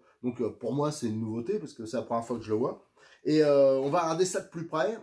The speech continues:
On va regarder déjà la boîte en détail. Alors, je vous avoue que mon anglais est lamentable. Donc, euh, <laughs> j'aurais du mal à comprendre exactement ce qu'il y a dedans.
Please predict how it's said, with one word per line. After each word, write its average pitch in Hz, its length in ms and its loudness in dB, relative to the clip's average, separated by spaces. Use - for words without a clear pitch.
On 143 60 -6
va 139 80 2
regarder 147 240 -2
déjà 143 220 -4
la 151 120 0
boîte 165 280 -4
en 147 60 -6
détail. 139 460 -2
Alors, 104 120 -10
je 110 60 -12
vous 120 120 -6
avoue 143 160 -2
que 143 120 -14
mon 123 120 -2
anglais 123 500 -4
est 104 40 -2
lamentable. 113 640 -6
Donc, 113 260 -10
euh, 104 400 0
<laughs> - 20 -4
j'aurais 98 240 -4
du 107 120 -6
mal 120 180 0
à 110 120 -4
comprendre 113 340 -4
exactement 110 320 -4
ce 110 80 -8
qu'il - 100 -4
y 107 40 -2
a - 20 -12
dedans. 151 260 -4